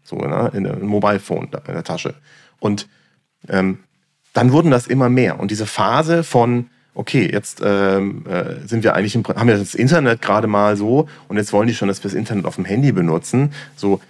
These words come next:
das bedeutet nicht, dass wir zum Schluss alle nur das Smartphone benutzen werden, um im Internet zu sein. Ja, das ist auch für uns heute in der Retros-, Retros-, Retrospektive völlig klar, dass das Quatsch ist. Und, ähm, so sehe ich das im Prinzip auch mit dem Metaverse. Also,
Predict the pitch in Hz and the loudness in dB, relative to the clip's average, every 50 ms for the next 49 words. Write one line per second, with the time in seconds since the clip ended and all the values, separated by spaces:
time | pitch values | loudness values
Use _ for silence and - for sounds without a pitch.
0 | _ _ _ - 104 - 123 110 104 101 135 143 143 123 127 135 - 120 113 - | _ _ _ -6 -2 0 0 2 4 4 4 4 2 2 0 2 2 0 0 0
1 | 117 110 - 110 104 - - 120 131 151 - - - 92 - 127 143 139 123 127 | -2 -4 -4 -6 -8 -4 0 0 2 2 0 0 -2 0 2 2 4 4 4 4
2 | 135 143 139 131 - - 104 98 101 131 - - 117 104 98 95 101 98 - - | 4 4 2 0 0 0 0 2 2 2 0 0 -2 -2 0 0 0 0 -2 -4
3 | - 90 85 85 95 - - 98 98 95 - - - - 98 82 - - - - | -4 -4 -4 -4 -4 -4 -4 -2 -2 0 -2 0 0 0 0 0 -2 -6 -10 -14
4 | - - - - - _ - - - 107 - - 104 113 113 110 - 110 117 147 | -12 -10 -10 -12 -12 _ -12 -12 -10 -10 -10 -10 -10 -10 -10 -6 -4 -2 -2 0
5 | 143 143 104 107 - - 156 156 147 - 107 107 101 95 95 95 95 107 110 113 | 0 2 2 2 2 2 2 0 0 -2 -2 -2 -2 0 0 0 0 -2 -2 -4
6 | 110 104 - - - 104 - - 101 - - _ - - _ _ _ _ _ - | -6 -6 -6 -6 -8 -6 -6 -6 -8 -10 -14 _ -20 -20 _ _ _ _ _ 0
7 | 120 - - 123 - - - 101 - - 127 120 104 - - - 101 110 101 - | 0 2 2 2 0 0 -4 -6 -4 -4 -4 -4 -4 -4 -2 -2 0 0 -2 -4
8 | - - 95 90 92 104 - - _ _ _ _ _ - 104 - 110 - - - | -4 -2 0 2 2 0 -2 -4 _ _ _ _ _ -6 -4 -4 -4 -4 -2 -2
9 | 117 135 139 - - - - - - _ _ _ _ _ _ _ - 107 107 104 | -2 0 0 -4 -6 -10 -14 -18 -18 _ _ _ _ _ _ _ -6 -4 -4 -4
10 | - - - 104 98 107 104 101 104 101 - - 101 95 107 120 120 123 120 - | -6 -8 -10 -8 -6 -2 -2 -2 -2 -2 -4 -10 -10 -2 0 0 0 2 2 0
11 | - - 120 123 131 127 117 120 113 - - - 101 110 107 98 104 104 110 135 | 2 2 2 2 2 2 2 0 0 -2 -2 -2 -2 -2 -2 0 0 2 2 2
12 | 151 - 95 - - - - - - - - _ _ - 101 104 101 101 95 92 | 2 2 0 -2 -2 -4 -8 -8 -10 -14 -20 _ _ 0 0 2 2 2 2 0